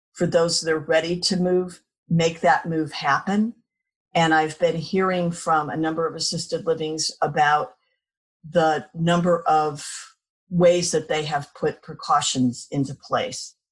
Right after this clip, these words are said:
Um, I think that for those that are ready to live somewhere near the kids, or the kids have had a chance to find a way to bring mom or dad into the house with them, um,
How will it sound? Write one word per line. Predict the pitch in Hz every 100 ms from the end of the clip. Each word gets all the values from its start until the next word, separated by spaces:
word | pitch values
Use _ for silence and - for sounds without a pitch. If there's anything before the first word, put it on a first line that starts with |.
| _ _ _ - _ -
Um, | 165 156 151 -
I | 165
think | - 190 185
that | 180 165 -
for | -
those | 170 175 175 175
that | 175
are | 170 165
ready | 165 170 170 170
to | - 170 160 160 - _ _ -
live | 180 180
somewhere | 180 - 175 175 170 165
near | 165 175
the | 180 190
kids, | - 226 208 196 - -
or | 151
the | 147
kids | - - 170 165 -
have | 160
had | 170 147
a | 143
chance | - 170 160 - - -
to | 175 160
find | 156 - 160 156 165
a |
way | 160 156 156 156
to | - 160
bring | 151 160 156 156 175
mom | 240 156 156
or | 156
dad | 147 156 143 131 - _
into | 156 160 175 -
the | 170
house | 160 151 165 -
with | 220 247
them, | 233 233 - _ _ _ _ _ _
um, | 180 170 165 165 165